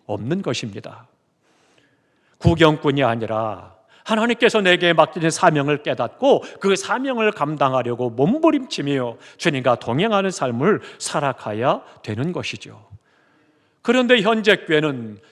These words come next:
점점 갈수록 익명성이 주장이 되고, 그래서는 "내가 알아서 할 테니 신방도 오지 말고 또 신방하려고 하지도 말고 내게 이것을 하라고 하지도 마십시오."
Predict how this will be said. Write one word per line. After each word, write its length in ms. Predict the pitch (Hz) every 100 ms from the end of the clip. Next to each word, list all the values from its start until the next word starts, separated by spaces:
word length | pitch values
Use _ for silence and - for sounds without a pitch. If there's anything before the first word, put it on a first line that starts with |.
| -
점점 480 | - 175 165 160 -
갈수록 480 | 147 - 143 131
익명성이 720 | 139 196 233 208 190 185 160 151
주장이 420 | 147 143 135 123
되고, 720 | 113 104 160 220 151 113 110 - -
그래서는 720 | - 202 185 180 175 170 151 131 -
"내가 460 | 156 147 156 165 135
알아서 280 | 180 220 202
할 120 | 170
테니 640 | - 143 131 170 214 123 - -
신방도 580 | - 247 202 160 143 131
오지 180 | 131
말고 800 | 131 120 117 117 143 180 117 95 - -
또 120 | 165
신방하려고 720 | 143 233 185 160 160 180 151 139
하지도 320 | 156 202 170
말고 680 | 127 113 110 170 214 127 - -
내게 220 | 156 135 160
이것을 300 | 160 147 156
하라고 340 | 190 190 165
하지도 300 | 185 208 170
마십시오." 880 | 110 110 - - 202 196 165 104